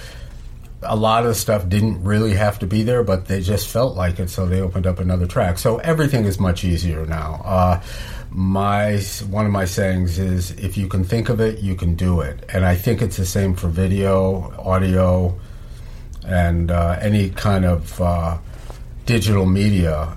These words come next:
If you can think of it, you, if you can conceptualize it,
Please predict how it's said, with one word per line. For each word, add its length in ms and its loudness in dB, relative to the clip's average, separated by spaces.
If 280 -2
you 140 0
can 200 0
think 240 0
of 140 0
it, 120 2
you, 240 0
if 120 -2
you 80 0
can 240 -2
conceptualize 1040 0
it, 160 -2